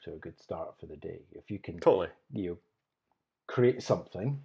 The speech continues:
Speaker 1: ultimately, you're creating a nice, well-made bed.
Speaker 2: Yeah. See, for me, it's,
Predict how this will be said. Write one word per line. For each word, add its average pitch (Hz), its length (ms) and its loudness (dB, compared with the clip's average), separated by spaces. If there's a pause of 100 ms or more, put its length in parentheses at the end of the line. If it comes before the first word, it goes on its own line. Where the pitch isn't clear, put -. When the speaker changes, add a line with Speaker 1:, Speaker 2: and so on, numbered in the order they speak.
Speaker 1:
ultimately, 98 480 -2
you're 131 300 -2
creating 98 880 0
a 87 80 -6
nice, 92 640 -12 (1120)
well-made 92 580 -4
bed. - 260 -6 (400)
Speaker 2:
Yeah. 262 140 0 (560)
See, - 160 0
for 113 120 2
me, 160 120 8
it's, - 280 0